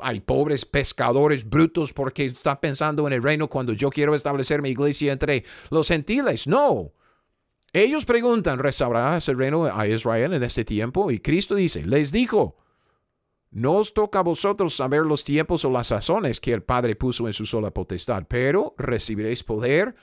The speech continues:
cuando haya venido sobre vosotros el Espíritu Santo. Y me seréis testigos en Jerusalén, en toda Judea, Samaria, hasta lo último de la tierra". Entonces, Cristo no les dice que no.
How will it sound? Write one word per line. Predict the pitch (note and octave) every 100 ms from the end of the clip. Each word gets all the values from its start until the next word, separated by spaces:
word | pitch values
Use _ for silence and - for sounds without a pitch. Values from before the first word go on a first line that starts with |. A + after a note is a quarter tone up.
| - -
cuando | _ G#2+ G#2 G2
haya | C3 F3
venido | F#3+ E3 F3
sobre | - C#3+ D#3
vosotros | F3 D3 B2+ C3+ C3+ -
el | C3+ B2
Espíritu | A#2 - C#3 C3+ C#3
Santo. | C3 C#3 C3 B2 G#2 C3 - _ - - -
Y | D#3
me | D3 C#3
seréis | - B2+ C#3 -
testigos | B2 - E3 G#3 A#3 A#3+ A#3 - - _ _
en | D3+ D3
Jerusalén, | C3+ B2 A#2 - A#2 A#2+ C3 G2+ D2+ - -
en | D3 C3
toda | - D#3 G3+
Judea, | F#3+ F3+ E3 E3
Samaria, | D#3 C3+ C3 C#3 C#3+
hasta | C3 -
lo | B2
último | A#2 A#2+ C#3 C#3+
de |
la | C#3
tierra". | C3+ F3+ A3+ F3
Entonces, | D3 F3 E3+ D#3+
Cristo | - G3 C4+ A#3
no | F3 F3+ B3
les | A3+
dice | E3 G#3 G#3+
que | - D3
no. | C#3+ A#3+ C#4+ B2 D#2